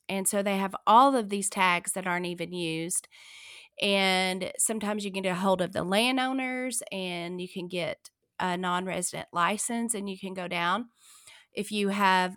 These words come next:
a boat, preferably with a mud, uh, motor, because there's so much grass and everything in the waters where the gators live. So a regular,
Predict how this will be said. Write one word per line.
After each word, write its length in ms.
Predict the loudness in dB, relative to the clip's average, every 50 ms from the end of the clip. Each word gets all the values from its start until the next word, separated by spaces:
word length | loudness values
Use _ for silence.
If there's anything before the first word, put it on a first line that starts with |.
| -8 -6
a 200 | -4 -2 -2 -2
boat, 420 | -2 0 2 2 2 2 0 -2 _ _ _ _ _ _ _ 4
preferably 640 | 4 4 4 2 2 2 2 2 2 2 2 2
with 300 | 2 0 0 -2 -2 -6 -8 -6 -4
a 400 | -2 -2 0 -2 -2 -4 -6 -8 _ _ _ _ -8
mud, 460 | -4 -2 0 0 0 0 0 -2 -6 _ _ _ _ _ _ _
uh, 540 | 0 0 2 2 2 2 2 2 0 -2 -4 -6 _ _
motor, 600 | -2 2 4 4 4 4 4 4 4 2 2 0 -2 -4
because 640 | -4 -6 -4 -4 -2 0 0 2 2 0 0 0 -2
there's 220 | -4 -2 0 0 0
so 160 | 0 0 -2
much 320 | -2 -4 -6 -6 -8 -6 -2
grass 500 | 0 0 2 2 2 2 2 0 0 0
and 100 | -2 -4
everything 400 | -4 -4 -6 -6 -6 -6 -6 -4
in 100 | -6 -6
the 80 | -4
waters 640 | -2 0 0 0 2 0 0 0 -2 -2 -4 -6 -8 -10 -18 -20 -20 -20 -20 -20 -20 -20 -20 -20 _ _ _
where 180 | 0 0 2 2
the 100 | 2 2
gators 520 | 2 2 2 2 2 0 -2 -2 -2 0
live. 300 | 0 2 2 2 2 2
So 300 | 0 0 2 2 2 2
a 160 | 2 0 0 0
regular, 560 | 0 0 0 -2 -2 -2 -2 -2 -2 -2